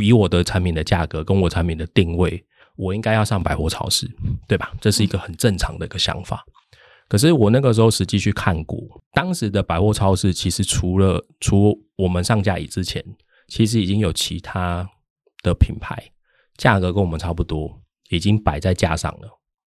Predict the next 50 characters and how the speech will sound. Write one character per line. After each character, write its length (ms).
我 120
那 80
个 140
时 80
候 20
就 80
思 160
考 220
一 20
件 160
事 120
情， 100
就 140
是 160
如 180
果 100
我 140
今 220
天 160
我 120
是 120
一 20
个 80
消 180
费 200
者， 260
我 220
在 480
原 160
初 160
豆 160
坊 240
放 240
上 180
去 160
之 200
后， 360
我 160
会 220
因 120
为 100
什 140
么 100
原 120
因 40
把 120
它 60
拿 140
下 180
来？ 120